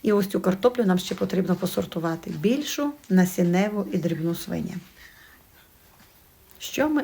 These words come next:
і завжди робимо. Ось така перебрана картопелька має вигляд в сітках. Тому, кому цікавий сорт Тайфун,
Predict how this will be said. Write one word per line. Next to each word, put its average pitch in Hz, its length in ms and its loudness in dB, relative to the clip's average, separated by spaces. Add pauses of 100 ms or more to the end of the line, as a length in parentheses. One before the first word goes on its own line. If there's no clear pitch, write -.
і 196 80 -4
завжди 185 500 -4
робимо. 160 440 -6 (840)
Ось 202 160 0
така 185 300 -4
перебрана 180 580 -2
картопелька 226 640 -4
має 165 380 -2
вигляд 180 360 -4
в - 60 -12
сітках. - 500 -12 (1600)
Тому, 190 280 4
кому 190 480 2
цікавий 190 500 -2
сорт - 380 0
Тайфун, 180 560 0